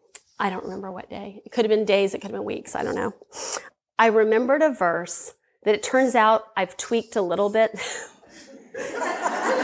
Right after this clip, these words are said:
But I'm gonna still roll with it. <laughs> Um, <laughs> Second Corinthians five eight actually says, "It would be better to be absent from the body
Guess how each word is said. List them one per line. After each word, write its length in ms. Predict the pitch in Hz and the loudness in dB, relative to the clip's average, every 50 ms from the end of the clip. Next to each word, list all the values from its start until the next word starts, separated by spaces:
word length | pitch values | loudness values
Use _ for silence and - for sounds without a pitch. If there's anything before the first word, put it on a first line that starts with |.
| 254 - 262 - 269 277 - - - - - - - - - | 2 2 2 4 4 4 2 4 2 2 2 0 -2 0 4
But 140 | - 349 339 | 4 6 6
I'm 160 | 359 381 415 | 6 4 4
gonna 180 | 508 220 - | 4 2 0
still 300 | - - - 311 294 262 | 0 0 2 2 2 2
roll 280 | 240 247 247 247 254 247 | 2 0 0 0 0 -2
with 140 | 262 262 - | -4 -4 -2
it. 280 | 311 302 302 277 - - - | -2 -2 -2 -4 -6 -4 -2
<laughs> 500 | 427 - - - 403 - - - - - | -2 -2 -2 -6 -10 -10 -12 -10 -2 2
Um, 280 | - - 330 302 - 494 480 - - - - - - 381 294 - - 277 269 | 4 6 6 6 6 4 4 2 -2 -10 -6 0 0 0 0 0 -2 -6 -6
<laughs> 0 | - - - - - - - - - _ - - _ _ | -6 -8 -10 -10 -12 -12 -14 -18 -20 _ -20 -20 _ _
Second 400 | - - - 285 247 226 262 254 | -8 0 2 4 4 6 4 4
Corinthians 520 | 254 254 233 226 226 - 220 208 202 202 - | 4 4 2 2 2 0 0 -2 -2 -4 -8
five 440 | - - - 196 151 165 170 160 | -10 -8 -6 -4 -4 -4 -4 -6
eight 300 | 160 156 147 143 - - _ _ _ _ _ _ | -8 -8 -8 -10 -12 -16 _ _ _ _ _ _
actually 760 | - 254 254 269 269 - - - - 214 190 175 170 175 160 156 | 2 4 4 4 2 -2 -6 -6 -4 -2 -2 -2 -2 -4 -4 -6
says, 640 | 151 - - 175 156 151 156 147 151 151 160 - - _ _ _ _ _ _ _ _ _ _ _ _ _ _ - | -8 -4 -4 -4 -2 -2 -4 -6 -6 -8 -10 -14 -18 _ _ _ _ _ _ _ _ _ _ _ _ _ _ 4
"It 140 | 233 233 | 4 4
would 140 | 226 233 196 | 4 2 0
be 120 | 175 208 202 | -2 -4 -6
better 440 | 165 - 214 220 220 240 247 233 | 0 2 4 6 6 6 4 4
to 120 | 220 - 214 | 0 -4 -4
be 220 | 202 208 185 - | -4 -4 -2 2
absent 560 | 190 202 196 190 185 - - 220 196 - - | 4 4 4 4 2 0 0 0 0 0 0
from 240 | - - 196 190 185 | 0 0 2 2 2
the 80 | 190 185 | 0 0
body 600 | 165 208 185 175 170 160 160 151 151 151 147 - | 2 4 4 4 4 2 2 -2 -4 -6 -8 -12